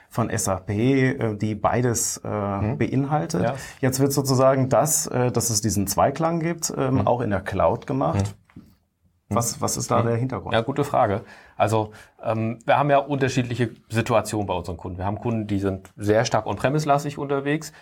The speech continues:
Speaker 2: Wir haben Kunden, die tatsächlich ausschließlich in der Cloud unterwegs sind. Und wir haben, das ist das weiteste Feld, ein hybrides Szenario, also On-Premise und Cloud kombiniert. Und wir müssen natürlich allen Kunden eine Lösung anbieten. Also den On-Premise-Kunden, ja, brauchen weitestgehend weiterhin die On-Premise-Lösung.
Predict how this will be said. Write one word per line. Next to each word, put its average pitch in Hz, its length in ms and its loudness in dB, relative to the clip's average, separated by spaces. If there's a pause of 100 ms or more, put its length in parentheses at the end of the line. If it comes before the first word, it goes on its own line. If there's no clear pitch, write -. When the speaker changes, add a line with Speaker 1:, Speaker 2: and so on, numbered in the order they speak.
(100)
Speaker 2:
Wir 98 120 2
haben 101 160 0
Kunden, 107 240 2
die 107 240 0
tatsächlich 107 360 0
ausschließlich 104 400 -2
in 95 80 -4
der 87 120 -6
Cloud 113 280 2
unterwegs 156 440 -2
sind. 202 240 -4 (320)
Und 139 240 -2
wir 110 100 4
haben, 135 340 2
das 101 160 -10
ist - 140 -6
das - 220 -4 (120)
weiteste 131 380 2
Feld, 123 300 0
ein 107 180 0
hybrides 123 440 2
Szenario, 90 400 2
also 87 260 -6
On-Premise 139 640 0
und 107 180 -4
Cloud 104 240 2
kombiniert. 101 500 -2 (1000)
Und 101 60 -6
wir 107 60 2
müssen 113 180 0
natürlich 113 280 2
allen 131 200 2
Kunden 131 200 -2
eine 117 160 2
Lösung 131 320 6
anbieten. 101 480 0 (100)
Also 98 200 -8
den 95 160 -6
On-Premise-Kunden, 151 1040 0 (200)
ja, - 160 -6 (460)
brauchen 104 320 -6
weitestgehend 113 500 2
weiterhin 104 340 0
die 98 120 -2
On-Premise-Lösung. 139 840 -2